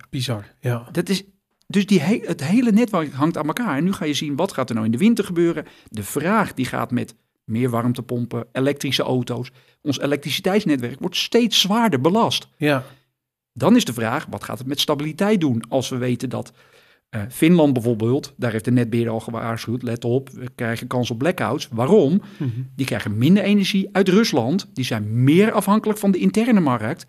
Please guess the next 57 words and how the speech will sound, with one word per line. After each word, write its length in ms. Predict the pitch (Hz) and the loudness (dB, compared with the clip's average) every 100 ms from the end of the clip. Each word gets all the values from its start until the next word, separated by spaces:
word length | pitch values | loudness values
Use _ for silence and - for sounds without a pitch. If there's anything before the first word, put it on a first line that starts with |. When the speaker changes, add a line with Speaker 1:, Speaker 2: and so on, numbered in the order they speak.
| - | -4
Speaker 1:
Ja. 100 | 131 | -2
Speaker 2:
Die 60 | 120 - _ _ _ | -2 -8 _ _ _
hebben 240 | 143 123 | -8 -6
een 60 | 107 | -4
probleem, 400 | 156 190 254 160 | -2 2 2 0
want 120 | 160 | -4
die 160 | - 247 | -8 -8
kunnen 280 | - 135 151 | -4 0 0
ook 160 | 262 | 2
niet 120 | 294 262 | 2 2
die 120 | 247 | 2
energie 360 | 233 220 226 | 2 2 2
opwekken. 500 | - 180 185 170 127 - - | 2 2 0 0 -4 -8 -8
Speaker 1:
Nee. 180 | 147 117 131 _ _ _ _ _ - 131 - - | -6 -6 -8 _ _ _ _ _ -16 -14 -16 -8
Want 200 | 151 156 | -4 0
waarom 240 | 160 156 156 | 2 0 -2
Finland 340 | 202 170 151 | -4 -2 -2
niet? 180 | 190 196 | -4 0
Die 100 | 160 | 2
hebben 200 | 156 160 | 4 2
gewoon 220 | - 147 | 0 -2
geen, 200 | - 156 | -2 -4
niet 140 | 147 | -4
die 100 | 131 | -4
waterkrachtcentrales, 720 | 135 135 - 143 131 165 233 330 | 0 0 0 -6 -4 2 4 6
Speaker 2:
Ja, 60 | 220 | 6
jawel, 140 | 139 | 6
Speaker 1:
wat 80 | 185 | 6
Speaker 2:
maar 100 | 185 | 4
Speaker 1:
er 60 | |
Speaker 2:
die, 160 | 180 202 | 2 2
die, 200 | 165 196 | 2 2
die 180 | 180 165 | 2 2
hangen 220 | 180 196 | 2 4
ook 140 | 226 226 | 2 2
vast 280 | 180 151 | 2 0
eigenlijk 340 | - 160 165 165 | 0 -2 -2 -2
aan 120 | 165 | 0
dat, 220 | 151 147 - | 0 -2 -4
aan 180 | 156 | -2
dat, 220 | 147 143 - | -2 -4 -4
eh, 480 | 147 131 - 139 131 | -4 -4 -2 -2 -2
eh, 60 | - | -2
aan 100 | 151 | -2
het 120 | 139 - | 0 2
Europese, 720 | 151 131 190 233 - 151 127 - _ _ | 2 4 2 2 0 -2 -2 -10 _ _
eh, 300 | - 131 127 123 127 - | -8 -4 -4 -6 -8 -4
en 140 | 147 | 0
met 160 | 143 139 | 0 0
Zweden. 500 | - 202 233 123 139 | 2 2 2 0 -2
Maar 100 | 165 | -2
die 100 | 170 | 0
krijgen 340 | 185 170 139 131 | 0 -2 0 4
minder 300 | 233 196 - | 6 4 4
invoeding 520 | 226 269 190 170 139 | 4 4 4 2 2
van 120 | 139 | 2
buiten. 460 | 143 214 247 - - | 2 4 2 0 -8